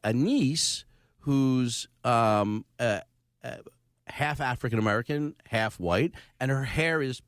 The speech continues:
poofy. I mean, it's like, you know, wild. It's gorgeous hair. But just to comb it, just to comb through that hair can take forever. Um,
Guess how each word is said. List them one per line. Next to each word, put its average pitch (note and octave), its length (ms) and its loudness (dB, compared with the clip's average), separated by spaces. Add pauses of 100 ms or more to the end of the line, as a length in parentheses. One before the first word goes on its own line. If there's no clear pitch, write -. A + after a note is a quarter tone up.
poofy. G2 540 -2
I G#2+ 60 -2
mean, A2+ 160 4
it's A2+ 240 -2
like, G#2+ 480 0
you D3+ 80 -2
know, G2+ 100 0
wild. G#2 640 -2
It's G#2 120 -12 (120)
gorgeous C4 520 0
hair. G#3 300 2 (560)
But C3+ 480 -4
just F#3 420 0
to D3 80 -2
comb G#3+ 720 0
it, D#2+ 200 -4
just G3 300 -2
to A3 80 -4
comb E3+ 480 -4
through D3+ 380 2
that B2+ 220 -2
hair A#2 520 0 (420)
can C#3+ 220 2
take D3 340 2
forever. A#2+ 1300 -2 (500)
Um, A#2 600 2